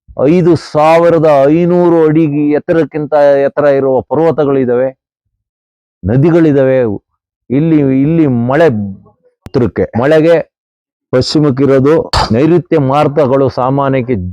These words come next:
ಜೂನ್ ತಿಂಗಳು ಮೊದಲ ವಾರ ಇಲ್ಲ, ಆ, ಮೇ ತಿಂಗಳ ಮೊದಲ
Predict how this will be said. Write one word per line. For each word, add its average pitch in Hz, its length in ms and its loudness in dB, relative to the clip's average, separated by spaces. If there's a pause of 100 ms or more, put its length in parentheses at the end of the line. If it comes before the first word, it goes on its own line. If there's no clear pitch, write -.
(120)
ಜೂನ್ 147 320 0
ತಿಂಗಳು 143 320 -2
ಮೊದಲ 127 420 0
ವಾರ 135 240 2
ಇಲ್ಲ, 127 320 0 (760)
ಆ, 107 180 -4 (260)
ಮೇ 123 280 0
ತಿಂಗಳ 139 380 0
ಮೊದಲ 123 340 0